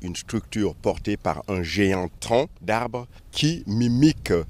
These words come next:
la façon dont nos ancêtres s'asseyaient pour régler les problèmes. Ça sera un bâtiment très moderne et va inspirer les députés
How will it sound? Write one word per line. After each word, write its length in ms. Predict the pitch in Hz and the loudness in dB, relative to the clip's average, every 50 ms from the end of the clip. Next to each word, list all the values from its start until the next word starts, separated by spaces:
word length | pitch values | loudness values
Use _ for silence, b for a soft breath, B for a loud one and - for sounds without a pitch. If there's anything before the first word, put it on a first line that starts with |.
| B B B B | B B B B
la 120 | 98 98 | 0 0
façon 480 | 92 - - 120 107 - - 127 127 127 | 0 2 2 2 2 2 2 0 0 2
dont 200 | 113 92 123 123 | 2 2 2 2
nos 280 | 110 98 90 87 80 101 | 2 2 0 0 0 0
ancêtres 440 | 98 95 - - 113 110 - 113 | 0 0 2 4 4 4 2 0
s'asseyaient 520 | 101 - - 104 92 - - 98 98 104 107 - - | 0 2 2 2 2 2 2 4 4 4 4 2 0
pour 140 | - 85 78 | -4 -4 -4
régler 300 | 82 78 76 82 80 76 | -4 -4 -4 -4 -4 -4
les 100 | 73 71 | -4 -6
problèmes. 440 | - - 82 73 76 73 69 65 60 - B B B B B B | -6 -6 -6 -6 -4 -6 -8 -8 -12 -16 B B B B B B
Ça 160 | - - 87 | -2 -2 0
sera 320 | - - 95 95 107 - | 0 2 2 2 2 2
un 60 | 95 | 0
bâtiment 480 | 87 76 101 95 - - 98 92 92 85 78 | 0 0 0 0 0 -2 -4 -4 -4 -4 -4
très 200 | - - 156 156 | -2 0 2 2
moderne 440 | 127 110 107 95 90 78 69 71 69 - - - - | 2 2 2 2 0 0 -2 -8 -12 -16 -10 -2 2
et 320 | 139 135 139 160 175 - - B B B B B | 4 6 6 6 4 2 -2 B B B B B
va 220 | 85 87 98 95 - - | -6 -6 -6 -4 -4 -2
inspirer 640 | 143 139 127 - - - - 104 95 87 85 73 - - | 0 2 2 2 0 -2 -2 -4 -4 -4 -6 -6 -8 -8
les 120 | - 87 87 | -6 -6 -4
députés 600 | 80 104 113 - - 107 95 - - 107 120 | -2 -2 -4 -2 -4 -8 -6 -2 -2 -2 -2